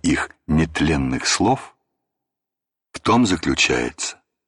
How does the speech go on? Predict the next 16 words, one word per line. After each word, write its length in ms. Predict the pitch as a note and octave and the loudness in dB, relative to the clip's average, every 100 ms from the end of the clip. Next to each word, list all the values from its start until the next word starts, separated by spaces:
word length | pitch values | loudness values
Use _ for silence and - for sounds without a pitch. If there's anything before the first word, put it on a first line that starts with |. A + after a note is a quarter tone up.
| _ _ _ | _ _ _
что 320 | - - E2+ | -6 0 2
они, 320 | E2+ F2 F#2+ - | 4 4 4 2
несмотря 560 | F#2+ F#2+ - F#2+ - | 2 2 2 0 2
на 160 | F#2 F#2+ | 2 2
всю 240 | - - | 2 2
их 180 | G#2+ - | 2 2
иногда 480 | G2+ F#2+ F2 F#2+ G2 | 0 0 2 2 0
средневековую 1000 | - - F#2 G#2 F#2 F#2 E2+ - E2+ D#2+ | 0 0 2 4 4 2 2 2 2 2
сложность, 800 | D2 - G2 F2 B1+ - - _ _ _ _ _ _ _ _ - | 2 0 0 0 -4 -8 -12 _ _ _ _ _ _ _ _ -10
были 320 | E2 F2 F#2 | 0 4 4
всего 300 | E2 - F2+ | 4 4 2
только 360 | E2 F2+ D#2+ F2+ | 2 0 2 -2
истинными 960 | E2 G#2+ G2+ - - B1+ B1 A#1+ - _ _ _ _ _ _ - | -2 -4 -4 -4 -2 -2 -4 -8 -14 _ _ _ _ _ _ -4
и 80 | E2 | 0
совершенными 880 | - F#2+ F#2+ - - C3 A#2+ A2+ A2 | 2 2 4 2 2 2 2 2 2
исполнителями 1080 | G2 E2+ - F2 F2 F#2 E2+ E2+ E2 E2 | 0 -2 0 0 2 2 2 0 2 0